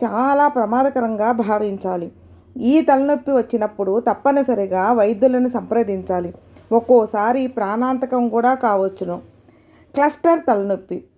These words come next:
ఈ తలనొప్పిలో ఒక కన్ను మాత్రమే నొప్పి పుడుతుంది. ఈ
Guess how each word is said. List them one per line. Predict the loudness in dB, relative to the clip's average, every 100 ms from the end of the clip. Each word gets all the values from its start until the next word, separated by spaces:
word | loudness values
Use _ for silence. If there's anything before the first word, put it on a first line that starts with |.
| _ 0
ఈ | 2
తలనొప్పిలో | 4 2 2 -2 -2 0
ఒక | 0 0 -2
కన్ను | 0 2 2 2
మాత్రమే | 2 0 2 2
నొప్పి | 0 0 -2
పుడుతుంది. | -2 -4 -8 -8 -12 -16 _ -2
ఈ | 0